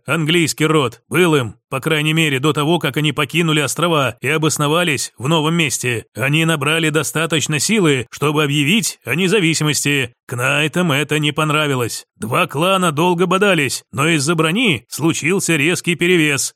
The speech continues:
"Только этого сейчас не хватало!" Закрыл я глаза и покачал головой. "У меня нет желания с ним разбираться".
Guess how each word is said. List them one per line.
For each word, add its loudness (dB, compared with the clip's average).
"Только 2
этого 2
сейчас 0
не 2
хватало!" 0
Закрыл 2
я 4
глаза 2
и 0
покачал -2
головой. 2
"У 0
меня 2
нет 2
желания 2
с -2
ним 4
разбираться". 0